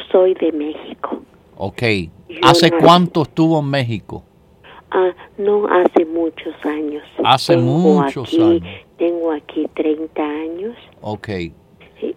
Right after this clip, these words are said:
Speaker 1: no he ido a México.
Speaker 2: ¿No ha salido del país en
Speaker 1: No.
Speaker 2: treinta años?
Speaker 1: No.
Speaker 2: Ah. Oh, mire,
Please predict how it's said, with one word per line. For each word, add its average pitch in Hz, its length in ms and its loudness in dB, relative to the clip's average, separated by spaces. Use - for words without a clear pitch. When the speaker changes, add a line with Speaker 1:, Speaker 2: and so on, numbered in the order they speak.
Speaker 1:
no 165 420 2
he 160 160 -2
ido 156 400 -2
a 147 80 -6
México. 151 340 -10
Speaker 2:
¿No 123 200 2
ha 131 40 0
salido 131 560 0
del 113 200 -4
país 110 560 -4
en 101 100 -4
Speaker 1:
No. 92 60 -8
Speaker 2:
treinta 104 560 -2
años? 92 500 -12
Speaker 1:
No. 151 240 -2
Speaker 2:
Ah. 117 680 0
Oh, 165 280 6
mire, 120 380 -4